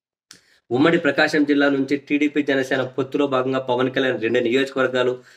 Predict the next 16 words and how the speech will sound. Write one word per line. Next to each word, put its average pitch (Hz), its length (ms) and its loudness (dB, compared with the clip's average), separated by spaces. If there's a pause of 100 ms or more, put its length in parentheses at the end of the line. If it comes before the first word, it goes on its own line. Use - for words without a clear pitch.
(160)
అడుగుతూ 143 380 2
ఉన్నారు 127 320 -2
అని, 120 280 -6 (400)
అది 139 120 2
గిద్దలూరు, 143 640 2
దర్శి 127 540 -2
అని. 123 240 -4 (600)
ఆ, 135 160 0
దర్శి 143 520 0
అన్నది 156 580 0
వా-, 120 640 -4
హైపరాది 139 560 -2
యొక్క 127 200 -2
సొంత 127 260 -4
నియోజకవర్గం, 117 600 -2
అంటే - 180 -8